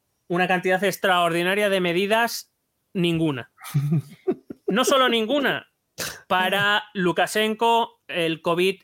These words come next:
Speaker 1: es, eh, es, eh, una, una psicosis
Speaker 2: Ujú, sí.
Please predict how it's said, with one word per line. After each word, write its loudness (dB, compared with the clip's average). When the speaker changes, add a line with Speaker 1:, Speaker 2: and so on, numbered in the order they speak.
Speaker 1:
es, -2
eh, -6
es, -8
eh, -2
una, -2
una 0
psicosis -4
Speaker 2:
Ujú, -2
sí. -6